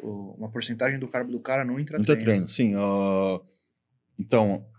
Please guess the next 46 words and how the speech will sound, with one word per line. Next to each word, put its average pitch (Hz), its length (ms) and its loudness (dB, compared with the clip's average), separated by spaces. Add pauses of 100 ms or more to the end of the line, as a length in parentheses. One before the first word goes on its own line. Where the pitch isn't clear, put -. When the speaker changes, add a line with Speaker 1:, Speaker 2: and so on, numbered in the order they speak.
(800)
Speaker 2:
isso 113 240 4
daí, 127 280 6
daí 131 240 4
já, 135 200 4
já, 117 160 2
já, 123 320 2
já 110 240 4
vai 120 100 4
pra 131 100 -2
uma 127 120 2
parte 123 320 0
de 127 100 -4
estudos 135 380 -2
mesmo. 95 500 0
Os 110 180 -6
Speaker 1:
Uhum. 107 60 -6
Speaker 2:
caras 95 200 -6
fizeram 98 340 -2
um 104 220 -6
estudo 95 280 -10
com 98 120 -16
quatro 117 260 0
grupos. - 440 -6 (760)
Pra 98 140 4
um 104 60 4
não 107 100 2
deram 101 240 0
porra 110 260 -2
nenhuma, 135 380 0 (1000)
pro 107 120 0
outro 101 100 -2
deram 104 180 6
só 117 260 2
E 123 80 6
A, 113 380 4 (800)
pro 113 120 2
outro 110 140 2
só 127 140 2
carbo 165 460 2 (640)
e 101 80 -2
pra 107 120 2
outro 113 160 2
carbo 123 300 4
e 139 60 2
E 139 60 2
A. 107 300 2